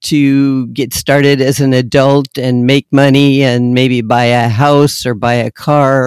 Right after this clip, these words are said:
or whatever. Getting the right job and making the money might be a priority. And if you don't have children and you don't have a partner, you can do that. The, the job and the money can be your priority.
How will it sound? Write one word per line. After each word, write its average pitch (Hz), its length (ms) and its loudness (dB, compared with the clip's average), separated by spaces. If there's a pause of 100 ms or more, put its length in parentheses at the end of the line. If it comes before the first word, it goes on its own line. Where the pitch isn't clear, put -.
or 120 60 -2
whatever. 127 640 0
Getting 127 280 -2
the 117 100 -2
right 123 260 -2
job 127 460 0 (160)
and 120 260 -4
making 123 360 -2
the 123 60 0
money 123 300 0
might 131 340 0
be 156 160 2
a 151 80 0
priority. 165 840 0
And 127 180 -2
if 123 160 -4
you 131 120 -2
don't 123 260 0
have 117 460 -2
children 127 500 0
and 127 180 0
you 123 160 0
don't 123 300 -2
have 120 260 -2
a 113 120 -4
partner, 143 600 -2 (120)
you 180 160 -2
can 214 240 0
do 240 240 4
that. 131 380 -2
The, 131 220 -2 (140)
the 139 100 -2
job 131 520 0
and 123 160 0
the 120 60 0
money 117 380 0
can 135 240 -2
be 131 220 0
your 143 160 0
priority. 165 720 -2